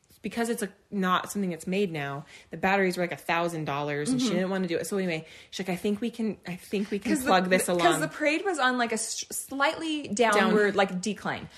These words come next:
Speaker 1: Yeah.
Speaker 2: And so she's like, "We can make it through the parade route.
Speaker 1: Yeah.
Speaker 2: Like, we can make it down this <laughs> road."
Speaker 1: But the problem was, once we got to the end of the parade route, we gotta go back home,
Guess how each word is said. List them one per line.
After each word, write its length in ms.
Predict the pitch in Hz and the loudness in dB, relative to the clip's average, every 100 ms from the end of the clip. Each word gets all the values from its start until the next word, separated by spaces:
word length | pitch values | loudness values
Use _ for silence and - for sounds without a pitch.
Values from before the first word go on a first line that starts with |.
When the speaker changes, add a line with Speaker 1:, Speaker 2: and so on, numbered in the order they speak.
| - | -4
Speaker 1:
Yeah. 140 | - - | -4 -2
Speaker 2:
And 100 | 240 | -4
so 80 | 240 | -2
she's 80 | |
like, 140 | 247 226 | -2 -2
"We 80 | 285 | -4
can 180 | 339 | -4
make 160 | 269 269 | -2 -2
it 100 | 311 | -6
through 120 | 254 | -2
the 80 | 240 | -2
parade 440 | 240 214 190 190 | -2 0 2 2
route. 380 | 185 170 127 - - | 2 4 4 2 0
Speaker 1:
Yeah. 180 | 208 165 | 4 4
Speaker 2:
Like, 100 | 285 | 4
we 80 | 247 | 2
can 180 | 277 254 | 2 2
make 160 | 226 | 2
it 140 | 247 233 | 0 4
down 200 | 202 202 | 4 4
this 160 | 202 - 262 - | -2 -4 -8 -8
<laughs> 180 | - - | -8 0
road." 500 | 220 226 - 220 214 | 2 2 2 0 2
Speaker 1:
But 140 | 220 | 0
the 40 | |
problem 480 | 202 294 359 330 190 | 4 8 10 8 6
was, 440 | 170 165 165 208 - - - | 6 6 4 2 -8 -16 -2
once 160 | 233 240 | -2 2
we 80 | |
got 140 | 226 202 | 2 2
to 60 | |
the 80 | 196 | 2
end 140 | 190 190 | 0 0
of 60 | |
the 80 | 180 | -2
parade 400 | - 190 240 214 | -2 0 0 2
route, 360 | 151 147 165 - _ - | 4 4 2 -6 _ -2
we 80 | |
gotta 180 | 196 220 | 2 4
go 80 | 180 | 2
back 240 | 170 160 | 0 -2
home, 380 | - 269 190 170 | 0 0 0 -2